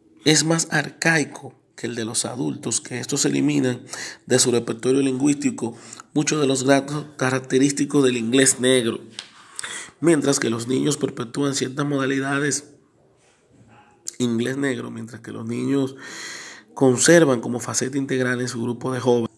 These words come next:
Este fenómeno de age grading, graduaciones según edades,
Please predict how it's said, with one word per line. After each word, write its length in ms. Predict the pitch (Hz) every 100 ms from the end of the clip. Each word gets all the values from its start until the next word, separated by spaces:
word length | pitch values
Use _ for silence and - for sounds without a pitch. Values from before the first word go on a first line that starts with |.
| -
Este 200 | - 127
fenómeno 640 | 135 123 135 196 147 139 170 - - - - - - -
de 300 | 127 127 -
age 280 | 139 156 151
grading, 500 | 147 160 131 123 123 - - _ _ 123
graduaciones 560 | 120 117 117 123 135
según 320 | - 127 139
edades, 600 | 139 135 135 117 117 -